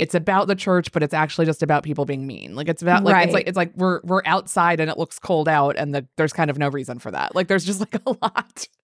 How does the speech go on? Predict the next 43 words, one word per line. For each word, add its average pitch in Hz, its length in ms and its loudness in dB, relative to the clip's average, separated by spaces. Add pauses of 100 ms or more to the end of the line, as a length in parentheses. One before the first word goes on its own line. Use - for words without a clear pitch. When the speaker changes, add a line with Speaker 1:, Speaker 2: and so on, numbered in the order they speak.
Speaker 2:
'Cause 294 200 0
my 294 180 2
favorite 302 360 0
part 240 260 0
of 233 120 0
this 175 220 0
is - 140 -8
Heather 202 300 0
being 190 220 -2
like, 180 300 0
"It's 311 240 -2
about 330 420 2
our 277 180 4
culture, 262 680 -2
wink, 202 320 -2
wink. 202 300 0
So 220 160 -2
we're 220 260 2
gonna 247 200 0
have 247 180 -2
some 226 200 -2
mac 190 300 -2
and 254 160 0
cheese." 196 540 0
And 180 160 6
then 214 100 2
Speaker 1:
Yes. 208 100 -6
Speaker 2:
half 226 260 0
the 381 100 0
table 294 340 2
thinks 240 400 -2 (360)
that, 233 140 2
in 220 140 2
fact, 208 640 -2
a - 80 2
part 214 400 2
of 190 140 0
the 214 100 0
Mormon 196 480 2
culture 196 640 0
and 190 300 0
of, 185 260 2
like, 180 340 0